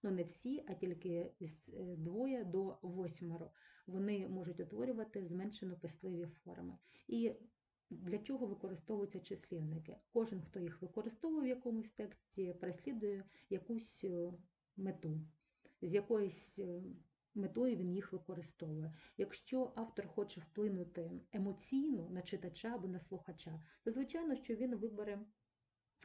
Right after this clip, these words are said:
числівник збірний. А якщо це він хоче подати просто якусь нейтральну інформацію, то він вибере, власне, кількісний числівник, тобто числівник, який означає ціле число.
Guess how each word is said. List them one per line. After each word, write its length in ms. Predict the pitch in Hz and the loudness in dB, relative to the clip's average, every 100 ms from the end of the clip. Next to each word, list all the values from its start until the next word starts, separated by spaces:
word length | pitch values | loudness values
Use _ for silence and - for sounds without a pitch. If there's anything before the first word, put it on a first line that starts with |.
| - | -12
числівник 600 | - 208 214 233 220 185 | -2 0 2 4 4 4
збірний. 720 | 165 170 180 170 156 160 160 160 _ - - | 0 2 4 4 6 6 4 0 _ -12 0
А 80 | |
якщо 320 | 196 202 - 220 | 2 2 2 2
це 180 | 214 | 2
він 100 | 202 | 0
хоче 280 | 190 185 - | 0 -2 -2
подати 300 | 185 190 190 | -4 -4 -4
просто 340 | - 190 - 175 | -4 -6 -6 -6
якусь 280 | 175 196 | -4 -2
нейтральну 600 | 190 180 190 175 175 170 - _ _ | -2 -2 -2 -2 -2 -4 -6 _ _
інформацію, 720 | 202 170 220 269 359 - 277 - - - - | -4 0 2 4 2 0 -6 -8 -14 -20 0
то 100 | 220 | 4
він 280 | 294 320 226 | 4 4 4
вибере, 480 | 180 220 190 180 180 - - | 2 2 0 -4 -8 -12 -6
власне, 380 | 170 220 226 170 | 0 0 2 0
кількісний 560 | 202 202 - - 175 | 0 -2 -4 -6 -6
числівник, 600 | 160 - - 175 170 180 - | -6 -8 -10 -10 -8 -10 -6
тобто 400 | 247 - 185 170 | -6 -4 -4 -4
числівник, 500 | - - 277 226 170 | -4 0 2 2 0
який 200 | 165 180 | -2 -2
означає 500 | 160 160 - 214 165 | -2 -2 -2 -2 -2
ціле 340 | 156 185 170 | -2 -2 -2
число. 520 | 160 170 - - - | -4 -8 -14 -14 -18